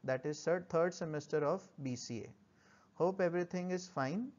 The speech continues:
and we will continue your,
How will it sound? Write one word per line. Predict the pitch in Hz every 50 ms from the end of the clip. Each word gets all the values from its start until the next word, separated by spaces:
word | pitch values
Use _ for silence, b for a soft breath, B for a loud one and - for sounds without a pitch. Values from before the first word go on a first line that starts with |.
| - b b b b b -
and | - 147 151 156 151
we | 165
will | 165 175 180
continue | 180 - 175 147 151 151 151 175 170 180 185 202 233 254 247 - - _ _ _ _ _ _ _ _ _ -
your, | 151 147 151 151 156 160 160 160 156 -